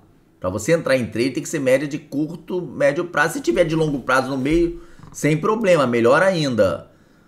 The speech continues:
Mas tem que ter as de médio e curto prazo, obrigatoriamente,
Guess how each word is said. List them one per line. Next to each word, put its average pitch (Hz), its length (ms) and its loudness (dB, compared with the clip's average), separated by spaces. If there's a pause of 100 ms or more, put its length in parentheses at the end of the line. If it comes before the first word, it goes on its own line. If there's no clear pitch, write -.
(320)
Mas 92 160 -6
tem - 160 -4
que - 80 -12
ter - 480 -2 (120)
as 120 200 -2
de 139 80 -4 (240)
médio 160 640 0 (1000)
e 117 60 -10
curto - 340 -8
prazo, 120 540 0 (720)
obrigatoriamente, 147 1300 0